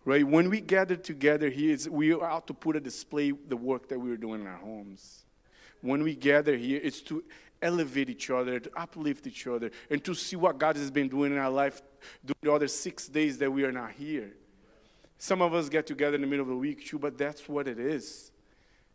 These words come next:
right? Not coming here and hear a good word, no, coming here and bring something to share too, and a demonstrator of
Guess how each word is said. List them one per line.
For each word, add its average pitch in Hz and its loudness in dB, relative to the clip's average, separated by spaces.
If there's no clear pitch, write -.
right? 123 0
Not 151 -2
coming 156 -2
here 143 2
and 135 -4
hear 151 -4
a - 0
good 131 -6
word, 139 0
no, 135 -2
coming 147 -6
here 147 -2
and 131 -6
bring 139 -8
something 131 -12
to - -20
share 123 -8
too, 131 -10
and 131 -4
a 131 -2
demonstrator 143 0
of 131 -2